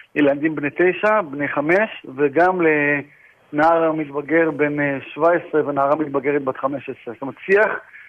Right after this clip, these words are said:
שהוא בריא, כי העולם מקסים. צריך, צריך, אולי באמת משפט אחרון, לא להתבלבל, העולם הזה הוא יפה, והקדוש ברוך הוא ברא עולם שהוא מדהים, ו-, וכל ה-, כל הנושא של ההתפתחות ושל היצירה, זה דברים שהם מדהימים, וצריכים להפגיש אותם עם היופי הזה,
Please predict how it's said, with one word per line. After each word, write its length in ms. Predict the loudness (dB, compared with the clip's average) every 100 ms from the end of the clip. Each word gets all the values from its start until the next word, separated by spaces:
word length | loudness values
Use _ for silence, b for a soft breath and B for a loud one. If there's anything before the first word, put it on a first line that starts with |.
| B
שהוא 180 | -4 0
בריא, 380 | 2 4 4 2
כי 100 | 2
העולם 240 | 4 4 2
מקסים. 440 | 0 -4 -2 -2
צריך, 140 | -4 -6 -2
צריך, 140 | -2 -4 b b _ 0
אולי 140 | 2
באמת 260 | 2 0 -2
משפט 300 | -2 0 2
אחרון, 360 | 2 2 2 -2 -10 B B B B -2
לא 140 | 0
להתבלבל, 600 | 2 2 2 4 4 4
העולם 260 | 4 2 0
הזה 140 | -2
הוא 120 | 0
יפה, 460 | 0 -2 -2 -2 0
והקדוש 380 | -2 -2 -2 -2
ברוך 160 | -2
הוא 140 | -2 -4
ברא 220 | 0 2
עולם 260 | 2 0 -4
שהוא 220 | -4 0
מדהים, 500 | 0 0 0 0 -2 -8 B B B B
ו-, 240 | -2 0 0 2
וכל 360 | 0 2 2
ה-, 140 | 2 2 -2 B B
כל 180 | -2 0
הנושא 480 | -2 -4 0 2 2 -4 -20 b b -14
של 160 | -2 -2
ההתפתחות 720 | 0 -4 -4 -4 0 0 0
ושל 220 | -6 -2
היצירה, 600 | 0 -2 -2 0 2 2
זה 80 | 0
דברים 260 | -2 -2 0
שהם 180 | 0 0
מדהימים, 400 | 0 2 0 0
וצריכים 260 | -4 -2
להפגיש 320 | 0 0 -4 -2
אותם 140 | -2
עם 120 | 0
היופי 340 | 2 2 2 0
הזה, 280 | 2 -2